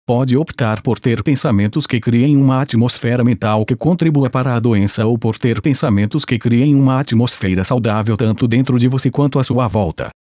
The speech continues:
Meu livro Cultivando a Saúde do Corpo e da Mente é um guia completo das causas psíquicas de doenças e inclui todas as afirmações de que você precisa para superar qualquer desconforto físico.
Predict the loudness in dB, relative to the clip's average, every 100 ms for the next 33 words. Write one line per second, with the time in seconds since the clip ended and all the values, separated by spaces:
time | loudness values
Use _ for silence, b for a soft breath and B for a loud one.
0 | 0 2 2 2 0 0 0 -2 0 -2
1 | 0 0 0 0 0 0 2 0 0 0
2 | 0 0 0 2 2 2 2 2 2 2
3 | 2 2 0 0 -2 0 0 -2 -2 -2
4 | 0 -2 -6 -8 -6 -4 -4 -2 0 2
5 | 0 0 0 2 2 2 0 2 0 0
6 | 0 -2 -2 0 0 2 0 0 0 0
7 | -2 -2 -2 0 0 0 0 0 0 0
8 | -2 -2 -2 -2 0 -2 0 -2 0 -2
9 | 0 -2 0 -2 -2 -4 -2 -4 -2 -2
10 | -4 -10